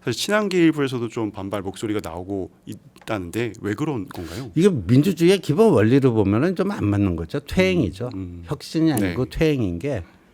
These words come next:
Speaker 2: 왜냐하면 민주주의의 기본 원리는 이제 체크 앤 밸런스, 견제하고 균형
Speaker 1: 음.
Speaker 2: 아닙니까?
Speaker 1: 네.
Speaker 2: 어, 그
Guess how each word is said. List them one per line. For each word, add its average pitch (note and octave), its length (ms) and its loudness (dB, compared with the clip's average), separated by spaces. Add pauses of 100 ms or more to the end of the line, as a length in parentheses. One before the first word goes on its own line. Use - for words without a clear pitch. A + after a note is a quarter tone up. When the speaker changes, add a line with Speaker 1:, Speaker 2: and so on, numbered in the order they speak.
(520)
Speaker 2:
왜냐하면 C#3 300 4
민주주의의 D3 580 6
기본 C3+ 280 0
원리는 A#2 460 4
이제 C3 180 0
체크 - 300 -6
앤 D3+ 100 2
밸런스, A2+ 400 0
견제하고 A2+ 480 -2
균형 D3 320 -4
Speaker 1:
음. E3 40 -2
Speaker 2:
아닙니까? G#2+ 500 -6
Speaker 1:
네. E2+ 100 -6 (380)
Speaker 2:
어, A#2 340 0
그 A2+ 460 -2